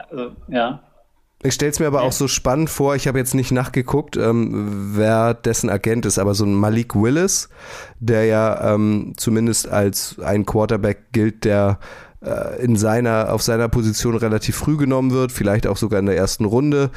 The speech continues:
Speaker 2: ähm, was dessen Agent jetzt grad so macht. Also der wird sich ja auch mit den Steelers treffen, der wird sich mit den Panthers treffen, der wird sich mit den Seahawks treffen.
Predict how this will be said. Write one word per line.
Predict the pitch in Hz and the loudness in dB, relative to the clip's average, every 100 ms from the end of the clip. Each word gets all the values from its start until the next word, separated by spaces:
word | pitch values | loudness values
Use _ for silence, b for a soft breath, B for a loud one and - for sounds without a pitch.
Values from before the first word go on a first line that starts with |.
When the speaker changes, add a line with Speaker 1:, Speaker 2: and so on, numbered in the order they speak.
| B B B - | B B B -2
Speaker 2:
ähm, | 110 107 104 - _ | 0 2 0 -4 _
was | 101 95 113 - - _ _ _ _ _ - | -6 -2 -2 -4 -8 _ _ _ _ _ -2
dessen | 127 127 135 | 0 2 0
Agent | 92 104 113 117 113 - - | 0 0 0 0 -2 -6 -2
jetzt | 98 - | -2 -2
grad | - 92 92 | -2 0 0
so | - | 0
macht. | 85 78 - - - | 0 0 -2 -6 -4
Also | 87 87 | 0 0
der | 92 87 | 0 0
wird | 98 - | -2 -2
sich | 95 | -2
ja | - - | -2 -2
auch | 87 - | -2 0
mit | 98 | 0
den | 107 | 0
Steelers | 104 - 95 85 87 - | 0 0 2 2 2 0
treffen, | - 82 92 | -2 -2 0
der | 101 113 | 0 0
wird | 127 | -2
sich | 117 104 | -2 -2
mit | 107 | 0
den | 110 104 | 0 0
Panthers | - 95 90 90 87 | 0 -2 0 0 -2
treffen, | - - 82 98 | -2 -4 -2 0
der | 127 | 0
wird | 143 147 | -2 -2
sich | 127 | -2
mit | 123 113 | -2 0
den | 117 107 | -2 0
Seahawks | - - 90 78 80 - - | -2 -2 -2 0 0 -2 -4
treffen. | - 90 - 80 | -2 -2 -2 -6